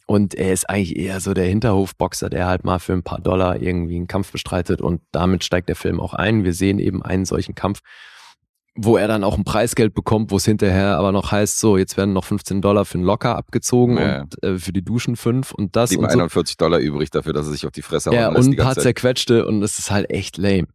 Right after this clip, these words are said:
Speaker 2: Mhm.
Speaker 1: Und auch wenn das für die damalige Zeit jetzt kein, also schon trotzdem ein bisschen Geld ist,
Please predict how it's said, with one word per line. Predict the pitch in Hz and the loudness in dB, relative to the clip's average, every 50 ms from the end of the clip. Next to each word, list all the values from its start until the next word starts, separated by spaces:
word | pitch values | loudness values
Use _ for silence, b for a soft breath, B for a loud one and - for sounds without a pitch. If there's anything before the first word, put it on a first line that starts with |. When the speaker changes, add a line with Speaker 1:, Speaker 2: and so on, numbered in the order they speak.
| _ _ _ | _ _ _
Speaker 2:
Mhm. | - 71 71 69 67 71 - _ _ _ _ _ | -8 -6 -6 -6 -8 -10 -14 _ _ _ _ _
Speaker 1:
Und | - 95 85 - | -2 -2 0 0
auch | - 90 - 95 | -2 -2 0 2
wenn | 107 104 104 | 2 2 4
das | 101 101 95 - - | 4 2 0 -2 -6
für | - - - 104 | -10 -6 -4 -2
die | - 95 | 0 2
damalige | 98 95 104 104 101 101 90 87 | 2 2 2 0 0 -2 -2 -4
Zeit | - - - 95 101 98 - | -2 0 0 0 0 0 -2
jetzt | 85 - - - | -6 -10 -10 -6
kein, | - 101 98 101 101 92 B B B B B B B B B B _ _ _ _ _ _ _ _ - - | -2 0 2 2 0 0 B B B B B B B B B B _ _ _ _ _ _ _ _ -10 -6
also | - 90 95 | -6 -4 -2
schon | 90 - 113 110 | 0 2 2 2
trotzdem | - - 120 - - 117 104 | 2 -2 -2 0 0 2 2
ein | |
bisschen | 107 - - - 92 90 | 2 0 0 0 0 0
Geld | 78 80 98 123 127 - | 2 4 4 2 2 2
ist, | - 104 113 - - | 0 0 0 0 -4